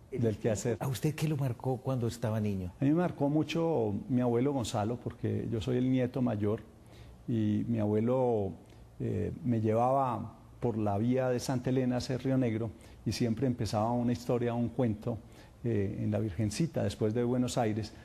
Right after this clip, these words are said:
Speaker 1: y lo terminaba llegando a Río Negro. Y los cuentos siempre tenían una moraleja. Como él había sido embajador, había trabajado en la unesco, había,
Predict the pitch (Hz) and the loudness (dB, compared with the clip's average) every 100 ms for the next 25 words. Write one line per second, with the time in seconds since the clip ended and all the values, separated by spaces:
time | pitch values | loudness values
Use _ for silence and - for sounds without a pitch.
0 | - 120 107 110 101 101 104 117 107 107 | -4 -2 0 0 0 2 2 0 0 0
1 | 107 117 113 110 113 92 - - 113 101 | 0 0 0 0 0 -4 -10 -4 -2 -2
2 | - 110 107 127 131 123 127 104 107 120 | -2 -4 -2 -2 -2 -2 -2 0 2 2
3 | 123 120 110 101 104 117 - - - - | 2 0 0 2 2 0 -2 -12 -18 -20
4 | - 156 160 151 143 135 143 135 135 123 | -2 2 4 4 2 2 2 0 0 0
5 | 107 104 101 113 127 117 107 110 120 104 | 0 0 2 2 2 2 0 -2 0 0
6 | 101 110 110 101 107 123 127 - 117 110 | 0 0 0 0 2 2 0 -4 -4 -2
7 | 110 110 113 | 0 0 0